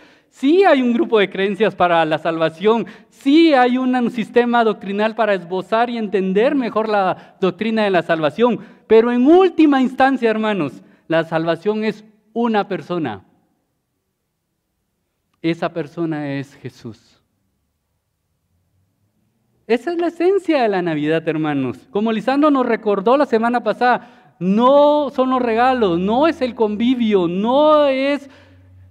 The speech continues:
los paches que nos gustan tanto, ¿verdad? No lo es, es Cristo Jesús. Debemos de recordar que no tenemos ningún mérito en esta salvación. Todo ha sido entregada por la divina providencia.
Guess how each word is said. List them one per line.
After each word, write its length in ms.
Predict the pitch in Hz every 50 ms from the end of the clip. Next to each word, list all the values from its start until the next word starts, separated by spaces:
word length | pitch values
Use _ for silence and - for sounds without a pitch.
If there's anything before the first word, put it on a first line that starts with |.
| _ _
los 160 | - 180 175
paches 360 | 180 208 254 254 - 160 135
que 120 | - - 143
nos 320 | 143 143 139 - _ _
gustan 320 | - 202 226 - - 196 190
tanto, 360 | 190 233 220 185 - 127 123
¿verdad? 360 | 123 120 151 196 240 226 - _ _ _ _ _ _ _ _ _ _ _ _ _ _ _ _ _ _
No 180 | - 165 202 247
lo 160 | 262 262 262
es, 420 | 302 349 311 208 - - - - _ _ _ _ _ _ -
es 240 | 131 131 - _ _ _
Cristo 720 | _ - 165 185 196 202 185 190 190 - _ - 143 135 127
Jesús. 800 | 127 - - 127 123 - _ 147 139 139 131 135 _ _ _ _ _ _ _ _ _ _ _ _ _ _ _ _ _ _ _ _ _ _ _ _ _ _ _ _ _ _ _ _ _ _ _ _ _ _
Debemos 320 | - 151 180 185 202 226 208
de 80 | 220
recordar 500 | 208 214 208 214 214 208 190 208 226 226
que 80 | 226 226
no 100 | 233 233
tenemos 300 | 233 247 240 240 240 240
ningún 420 | 226 220 208 202 208 233 240 233
mérito 460 | 226 233 240 285 320 285 240 - -
en 80 | 190 185
esta 220 | 196 190 190 208
salvación. 520 | 190 190 175 175 160 147 - 214 214 214 208
Todo 220 | 208 247 247 254
ha 60 | 247
sido 200 | 240 - 247 254
entregada 680 | 262 254 247 247 240 214 208 202 220 220 226 240 240 233
por 100 | - 226
la 140 | 214 202 202
divina 500 | 190 196 196 208 226 262 262 269 262 262
providencia. 680 | 254 220 214 185 180 175 196 214 233 226 190 - 170